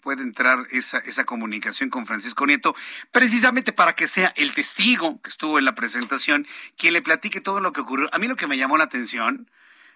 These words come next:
<laughs> fue lo que dijo de Adán Augusto López Hernández, claro, su secretario de Gobernación.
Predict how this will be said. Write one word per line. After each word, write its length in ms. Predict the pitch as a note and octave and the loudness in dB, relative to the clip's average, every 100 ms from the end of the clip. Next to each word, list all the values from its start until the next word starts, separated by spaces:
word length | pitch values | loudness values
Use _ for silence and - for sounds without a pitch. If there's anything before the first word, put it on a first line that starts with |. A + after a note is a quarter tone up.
| - - | -10 -4
<laughs> 160 | F3 - - - - | -4 -6 -20 -20 -18
fue 200 | - F3+ | 2 4
lo 120 | G3+ | 4
que 120 | G3+ D3 | 2 2
dijo 300 | E3 F#3+ E3 | 2 2 2
de 80 | |
Adán 240 | C#3 B2+ B2 | 4 4 2
Augusto 580 | A#2+ C#3 G2+ - E3+ B2+ | -2 -4 -4 -2 -2 0
López 320 | B2 G#3+ - | -4 -4 -2
Hernández, 320 | E3+ A3+ - | 2 2 2
claro, 360 | - - - - | -4 -2 -2 -4
su 140 | - - | -14 -14
secretario 500 | - - - F#2+ G2+ | -12 -14 -14 -10 -8
de 80 | G#2+ | -8
Gobernación. 800 | A#2 B2 B2 C3+ B2 E3+ - | -2 0 0 -2 -2 -4 -6